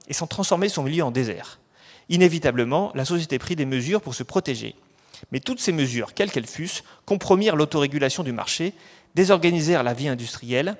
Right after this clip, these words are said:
et exposèrent ainsi la société à d'autres dangers.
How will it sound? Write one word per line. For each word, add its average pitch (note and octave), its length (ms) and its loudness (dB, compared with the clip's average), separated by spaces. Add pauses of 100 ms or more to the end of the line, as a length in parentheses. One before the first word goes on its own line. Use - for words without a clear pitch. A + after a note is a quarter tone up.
(160)
et C#3 60 0
exposèrent D#3 520 0
ainsi D#3 220 -2
la A#2+ 100 0
société A#2+ 400 -6
à D3 80 0
d'autres D3 260 -2
dangers. A2 380 -6